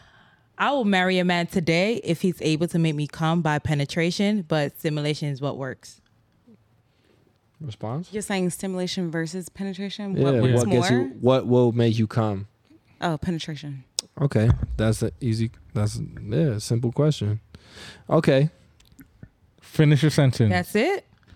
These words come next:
Speaker 4: Nah, nah, finish
Speaker 2: I
Speaker 4: your
Speaker 2: got another
Speaker 4: sentence.
Speaker 2: game.
Speaker 4: Finish your sen-, oh,
Speaker 2: Finish,
Speaker 4: oh, wait,
Speaker 2: you
Speaker 4: actually,
Speaker 2: wanna
Speaker 4: before
Speaker 2: run
Speaker 4: we
Speaker 2: this
Speaker 4: get,
Speaker 2: one?
Speaker 4: before we get into the other game, I have a question, right? This shocked me, right?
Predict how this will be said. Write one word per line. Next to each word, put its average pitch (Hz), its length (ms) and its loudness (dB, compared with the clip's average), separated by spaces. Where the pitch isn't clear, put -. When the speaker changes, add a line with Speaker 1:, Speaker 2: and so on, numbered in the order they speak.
Speaker 4:
Nah, 123 200 6
nah, 113 180 6
finish 127 200 4
Speaker 2:
I 110 40 4
Speaker 4:
your 123 80 6
Speaker 2:
got 139 120 6
another 127 200 4
Speaker 4:
sentence. 95 100 0
Speaker 2:
game. 117 300 0
Speaker 4:
Finish 135 280 4
your 131 60 4
sen-, 131 260 0
oh, 160 160 6
Speaker 2:
Finish, 165 260 4
Speaker 4:
oh, 165 80 4
wait, 175 120 4
Speaker 2:
you 123 60 -2
Speaker 4:
actually, 139 180 4
Speaker 2:
wanna 135 140 4
Speaker 4:
before 135 100 4
Speaker 2:
run 190 80 4
Speaker 4:
we 190 60 2
Speaker 2:
this - 100 -2
Speaker 4:
get, 165 60 2
Speaker 2:
one? 180 120 2
Speaker 4:
before 151 200 2
we 175 100 2
get 175 120 2
into 160 180 -2
the 135 100 -2
other 131 140 -2
game, 120 160 0
I 113 40 2
have 113 120 4
a 107 40 -2
question, 98 400 -2
right? 123 280 2
This 175 340 2
shocked - 560 0
me, 98 260 2
right? 123 320 4